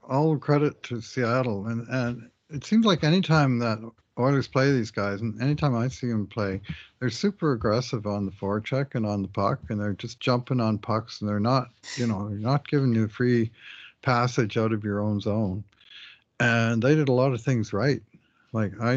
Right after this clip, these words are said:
I didn't think the Oilers played a bad game at all. I thought they survived the pressure pretty well. But, I mean, their goalie was obviously a huge part of it.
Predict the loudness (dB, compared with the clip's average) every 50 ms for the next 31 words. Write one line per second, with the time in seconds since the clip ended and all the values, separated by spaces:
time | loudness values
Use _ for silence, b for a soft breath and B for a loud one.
0 | 0 0 2 2 2 2 2 0 0 -2 0 0 0 0 0 -2 -4 -4 -2 -2
1 | -2 0 -2 0 0 -2 -2 -2 -2 -2 0 0 0 0 0 0 0 0 0 0
2 | -2 -4 -4 -6 -6 -4 -6 -6 -6 -6 -6 -4 0 2 2 4 4 2 0 -2
3 | -10 _ 0 0 0 0 -2 -4 -6 -8 -8 -10 _ _ _ _ _ _ _ _
4 | 0 4 4 4 4 4 4 4 4 2 0 -2 -2 -2 -2 -2 -4 -4 -6 -4
5 | -2 0 0 0 0 0 -2 -4 -6 -6 -4 -4 -2 -2 -4 -4 -4 -6 -4 -4
6 | -4 -2 -2 0 0 0 -2 -4 -2 2 4 4 4 2 0 -2 -8